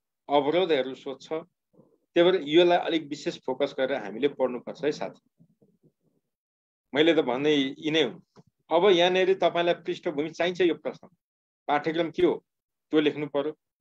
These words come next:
पाठ्यक्रम कार्यान्वयनमा देखिएका मुख्य समस्या के हो केन्द्रमा, अथवा पाठ्यक्रमको उद्देश्य के हो, ती कुरा चाहिँ पृष्ठभूमिमा लेख्नुपर्छ।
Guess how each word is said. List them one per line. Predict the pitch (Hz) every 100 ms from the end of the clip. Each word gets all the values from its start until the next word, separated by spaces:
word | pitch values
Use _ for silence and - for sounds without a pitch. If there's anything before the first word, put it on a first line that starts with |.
| _ _ _ _ _ _ _ _ _ _ _
पाठ्यक्रम | 147 147 165 170 175
कार्यान्वयनमा | 160 147 151 156 156 156
देखिएका | 135 143 - 156 135
मुख्य | 127 147 -
समस्या | - 143 127 -
के | -
हो | 120 - _ _ _ _ _ _ _ _ _ _ _ _ _ _ _ -
केन्द्रमा, | 139 135 120 104 _ _ -
अथवा | 139 165
पाठ्यक्रमको | 160 147 151 151 156 147 135
उद्देश्य | 139 143 147
के | 120
हो, | - _ _ _ _ _ _ _ _ _ _ _ _ _ _ _
ती | 175
कुरा | 165 156
चाहिँ | 120 160 143
पृष्ठभूमिमा | - - 151 175 135 127 123
लेख्नुपर्छ। | 117 117 117 117 113